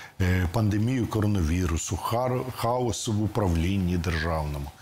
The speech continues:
Це те, що дає нам сили дивитися з упевненістю в завтрашній день.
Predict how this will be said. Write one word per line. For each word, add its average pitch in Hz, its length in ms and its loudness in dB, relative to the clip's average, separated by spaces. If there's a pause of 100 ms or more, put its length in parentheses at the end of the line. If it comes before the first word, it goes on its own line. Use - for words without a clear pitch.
(240)
Це 107 160 -2
те, 127 180 0
що - 180 -2
дає 101 380 0
нам 90 280 0
сили 120 480 -2 (380)
дивитися 98 520 0
з 82 80 -4
упевненістю 92 600 0
в 73 60 -4
завтрашній 87 500 -4
день. 69 220 -6